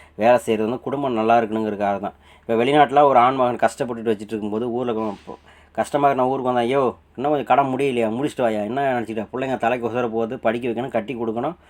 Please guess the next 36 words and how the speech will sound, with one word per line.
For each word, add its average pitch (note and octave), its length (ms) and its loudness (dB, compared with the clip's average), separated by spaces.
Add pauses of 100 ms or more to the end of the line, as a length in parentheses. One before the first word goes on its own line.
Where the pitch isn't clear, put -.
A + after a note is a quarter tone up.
(240)
வரியா, B2 400 4 (140)
பொழப்ப C#3 280 4
பாரு" A#2+ 200 4
அப்படின்னு A2+ 160 -2
சொல்லிட்டு, A2+ 500 -4
அங்க A2+ 220 0
இன்னும் A#2+ 380 -4
ஊர்ல B2 280 -4
வந்து A2 300 -8 (320)
எவ்வளோ B2 340 2
தாய்மார்கள் B2 560 2
வந்து A#2 320 -4
ம-, G#2 380 -2
வந்து A2+ 380 -2
எவ்வளோ A2 220 -2
கஷ்டப்பட்டுட்டு A2 540 -6
இருந்தாங்க. G#2+ 280 -6
தன் G2+ 160 -8
கணவனை B2+ 480 -2
வந்து, A#2 340 -4
கணவன் A#2+ 300 0
வந்து B2+ 220 0
வெளிநாட்டுல B2 340 -2
கஷ்டப்படுறதோட, A2 680 -4 (340)
அவங்க A#2 360 2
குழந்தைங்கள C3 300 0
வச்சு A2 100 -8
கஷ்டப்படுற A2+ 420 -2
அப்படியாப்பட்ட A#2 540 -2
தாய்மார்கள் A#2 540 0
இருக்கிற G#2 580 -2
நாட்டுல G#2+ 380 -2
வந்து G2+ 200 -4
பார்த்திங்கன்னா, G2 220 -4
நம்ம F#2+ 160 -10
தமிழ்நாட்டுல G2 520 -8